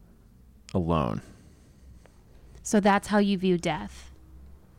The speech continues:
Speaker 1: Hmm. With anxiety, with, I feel like it'll be an-, it, it'll be anxious and alone and
Speaker 2: And confined.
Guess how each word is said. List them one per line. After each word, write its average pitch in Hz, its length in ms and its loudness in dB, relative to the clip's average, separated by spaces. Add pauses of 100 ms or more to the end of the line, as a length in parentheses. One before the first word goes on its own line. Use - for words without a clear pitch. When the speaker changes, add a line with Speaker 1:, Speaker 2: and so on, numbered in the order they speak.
(160)
Speaker 1:
Hmm. 92 560 2 (320)
With 110 200 4
anxiety, 101 840 4 (200)
with, 123 200 2
I 110 140 4
feel 117 160 4
like 107 120 4
it'll 101 120 4
be 101 140 2
an-, 92 260 -2
it, 113 60 -2 (180)
it'll 98 160 4
be 87 120 0
anxious 90 340 -2
and 90 100 0
alone 82 420 2
and 71 220 -2 (240)
Speaker 2:
And 190 200 2
confined. 196 540 -2